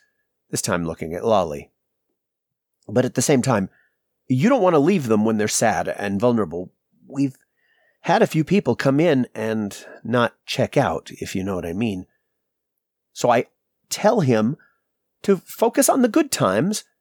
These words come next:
and maybe, if he's really quiet,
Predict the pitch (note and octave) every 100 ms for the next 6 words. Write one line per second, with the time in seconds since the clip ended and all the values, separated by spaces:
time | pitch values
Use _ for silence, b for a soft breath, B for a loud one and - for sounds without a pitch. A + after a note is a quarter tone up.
0 | _ _ _ _ _ _ B2+ C3 G#3 F#3
1 | A#2 A#2 G3+ _ _ _ _ _ - -
2 | B2+ G#3 G#3+ A3+ F#3+ - C#3+ A#2 - -